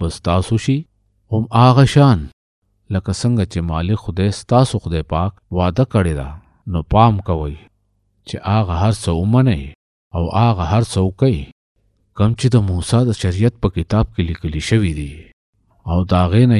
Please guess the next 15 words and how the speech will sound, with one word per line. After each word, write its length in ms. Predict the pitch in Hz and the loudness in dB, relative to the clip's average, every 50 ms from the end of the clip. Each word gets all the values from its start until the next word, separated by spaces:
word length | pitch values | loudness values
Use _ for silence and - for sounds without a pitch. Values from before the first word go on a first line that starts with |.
| 98 | 4
یو 80 | 107 113 107 - | 4 4 4 4
طرف 200 | 110 101 104 98 - - | 2 2 4 2 2 2
ته 120 | 104 98 113 | 2 2 4
هم 100 | 123 127 110 | 4 4 4
مه 120 | 98 104 110 101 | 4 4 4 4
اوړئ. 300 | 87 80 73 71 69 67 - - _ _ _ _ _ _ _ _ _ _ _ _ _ _ _ _ _ | 4 2 0 -2 -4 -8 -12 -16 _ _ _ _ _ _ _ _ _ _ _ _ _ _ _ _ _
نو 100 | 104 92 85 85 101 | -2 -2 0 2 2
بیا 120 | 107 110 107 92 | 2 2 2 0
به 140 | 92 - - | -2 -2 2
تاسو 320 | 104 113 113 - - 90 85 98 107 107 104 - _ _ _ _ _ _ 226 208 175 143 104 | 2 2 2 2 0 -4 -4 -4 -6 -8 -10 -14 _ _ _ _ _ _ -18 -14 -12 -6 -2
د 100 | 110 95 - - 110 | -2 -2 -2 -2 2
هغه 280 | 117 127 127 117 110 107 - - | 4 4 4 4 4 0 0 2
خلکو 340 | 113 127 127 - - 98 - - | 2 2 2 2 0 -4 -2 0
سره 180 | 104 113 117 - - | 0 0 0 0 0
کار 280 | 104 104 113 120 104 | 2 2 2 2 0